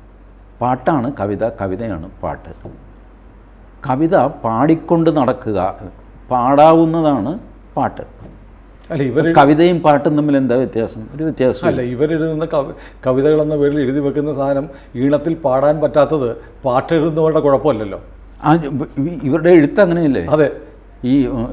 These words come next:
Speaker 1: ഇളങ്കാറ്റിൽ തേങ്ങാക്കുലകളാടുന്നു എന്ന് പറഞ്ഞ് നീട്ടുക.
Speaker 2: അതെ, അതെ.
Speaker 1: ഇതാണ്. അതുകൊണ്ടാണ് ഇത് പാടാൻ പറ്റാത്തത്.
Speaker 2: ഉം.
Speaker 1: മറ്റേത് എഴുത്തച്ഛൻ എഴുതിയത് നമുക്ക് കാണാതെ പഠിച്ച് പാടാം, കുഞ്ചൻ നമ്പ്യാർ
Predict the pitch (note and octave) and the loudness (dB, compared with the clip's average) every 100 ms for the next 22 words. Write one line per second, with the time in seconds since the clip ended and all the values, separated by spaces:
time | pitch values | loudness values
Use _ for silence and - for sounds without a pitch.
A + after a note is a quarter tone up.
0 | G#2 A#2+ A#2+ C3+ C#3 C#3 C3+ C3+ C3+ - | -8 -4 0 2 4 2 2 -2 -2 0
1 | A#2+ B2+ C3 C#3 - C#3+ C#3+ C3 D3+ D3 | 0 2 0 0 0 0 0 2 2 2
2 | C3+ A3 D3+ D#3+ C3 D#3 C3 C#3+ C#3+ C#3 | 2 0 -2 -2 -2 -2 0 -2 -2 -2
3 | D3+ D#3+ E3 D#3+ D3+ D#3+ - E3+ C#3+ C#3 | -2 -2 0 0 2 0 0 0 0 2
4 | B2+ D#3 - - C#4+ - G3+ - - - | 4 4 2 -2 -2 -2 -4 -4 -14 -16
5 | - - D3 C#3 B2+ D3+ A3 F3+ F#3+ F3+ | -16 -8 2 4 6 4 6 4 4 4
6 | E3 A3 F#3 G#3 A#2 B2 - - - A2+ | 4 4 2 -2 -2 -2 -2 -8 -10 -12
7 | - - - A2+ A#2 C#3+ F3 D3+ C#3 D#3 | -12 -16 -6 0 2 4 4 2 2 0
8 | D3 G3 E3 E3+ F3 E3 D#3 D3+ C#3+ D#3 | -2 -2 0 0 0 -4 -2 0 2 0
9 | D3+ C#3 A#2+ C3+ A#2 F#2+ - - - - | 0 -2 0 0 2 0 -8 -20 -20 -20
10 | - - - - A2 C3 C#3+ C#3+ | -20 -20 -14 -6 -2 2 4 4